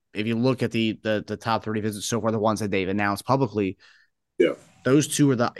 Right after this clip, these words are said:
Speaker 1: I, I think, the, the, uh, of, of maybe the highest projected guys to go, where, like you said, the receivers, those are, like, a second and third round type guys. I, I don't think any of those guys are going in round one, um, but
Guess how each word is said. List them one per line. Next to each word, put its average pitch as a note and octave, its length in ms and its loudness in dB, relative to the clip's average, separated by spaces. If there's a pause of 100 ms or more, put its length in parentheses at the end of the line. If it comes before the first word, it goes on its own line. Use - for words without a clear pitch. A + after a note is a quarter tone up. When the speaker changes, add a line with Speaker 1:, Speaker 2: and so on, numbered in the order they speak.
Speaker 1:
I, A2 260 0
I - 20 2
think, C#3+ 280 0 (200)
the, G#2 100 0
the, A2+ 260 2
uh, G#2 120 -2
of, A2 280 0
of G#2+ 380 -2 (180)
maybe B2 280 4
the A#2 100 2
highest A#2 600 0 (260)
projected B2 760 0
guys A#2 320 0
to G#2+ 120 -6
go, A#2 400 2 (220)
where, G#2+ 160 -4
like G#2+ 220 -2
you G#2+ 60 -6
said, A#2+ 160 2
the A2 60 2
receivers, A#2+ 520 4
those G#2+ 120 -4
are, A#2 40 -4
like, A2+ 80 -6
a G#2+ 60 -4
second A2+ 260 -2
and G#2+ 80 -4
third A#2+ 160 2
round A2+ 240 4
type G#2 220 -2
guys. D#2+ 320 -2
I, G2 100 -2
I - 80 -4
don't G#2+ 100 -2
think G#2+ 140 -2
any A#2 100 2
of G#2+ 60 -2
those G2+ 120 0
guys G2+ 200 -2
are F2+ 40 -8
going G2+ 180 -4
in F2 80 -6
round F2 260 -2
one, F#2+ 400 -4 (380)
um, E2+ 380 -4
but F#2 260 0